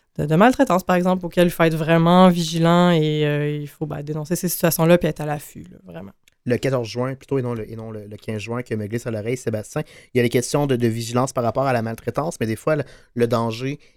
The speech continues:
Speaker 2: est, est, est juste environnemental, avec des escaliers plus, euh, qui deviennent périlleux à descendre, euh, avec une personne qui peut se retrouver du jour au lendemain en fauteuil roulant, n'a plus accès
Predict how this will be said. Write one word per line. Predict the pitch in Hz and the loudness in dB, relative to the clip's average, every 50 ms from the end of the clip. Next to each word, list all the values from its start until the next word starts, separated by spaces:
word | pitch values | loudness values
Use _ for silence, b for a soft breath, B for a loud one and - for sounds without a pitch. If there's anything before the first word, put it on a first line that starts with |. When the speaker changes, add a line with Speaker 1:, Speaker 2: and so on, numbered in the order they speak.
| b | b
Speaker 2:
est, | 123 120 113 113 113 113 117 120 117 - - 123 120 | -2 0 0 0 0 -2 -4 -6 -8 -8 -6 -6 -6
est, | 113 - _ - | -6 -6 _ -4
est | 127 117 | -2 0
juste | 117 147 143 - | 0 0 -2 -2
environnemental, | 262 131 123 120 123 110 120 113 120 117 113 110 - 147 147 147 127 | -2 -2 0 0 0 0 0 -2 -2 -2 -4 -2 -2 0 0 0 -2
avec | 107 107 110 110 | -2 -4 -6 -8
des | 113 101 113 | -10 -12 -12
escaliers | 113 - - 127 110 113 120 123 | -12 -4 -4 -2 -2 -2 -4 -6
plus, | - - - - 113 110 113 110 b b b b b b _ | -8 -10 -12 -8 -6 -6 -6 -6 b b b b b b _
euh, | 110 107 107 107 107 107 | -2 -2 -2 -2 -6 -10
qui | - - - | -12 -4 0
deviennent | 127 113 104 117 120 120 | 0 2 2 2 0 0
périlleux | 120 - 127 117 - 123 117 123 127 131 | 0 0 0 0 0 -2 -2 0 0 0
à | 123 107 | 0 0
descendre, | 110 113 - - 151 143 139 139 139 139 143 139 120 b b b b b b 117 | -2 -4 -2 0 0 0 0 0 -2 -4 -6 -8 -10 b b b b b b -2
euh, | 110 107 104 107 110 113 120 | 0 0 0 0 -2 -4 -4
avec | 120 117 110 - | -4 -4 -4 -4
une | 123 | -4
personne | 113 117 - 135 135 | -4 -2 -2 -2 -4
qui | 127 - | -4 -4
peut | - 131 | -6 -6
se | - | -4
retrouver | - 123 - - 120 127 | -4 -6 -6 -2 -4 -4
du | 117 110 | -4 -2
jour | 120 123 117 | -4 -2 0
au | 120 | 0
lendemain | 113 113 113 120 127 | 0 0 -2 -4 -6
en | 123 | -8
fauteuil | - - 127 117 120 | -8 -10 -8 -6 -6
roulant, | 107 113 113 127 131 | -6 -4 -6 -4 -4
n'a | 120 110 | -4 -6
plus | - - 127 | -2 -2 -2
accès | 117 - - - - 135 131 | -2 -2 -4 -6 -4 -4 -6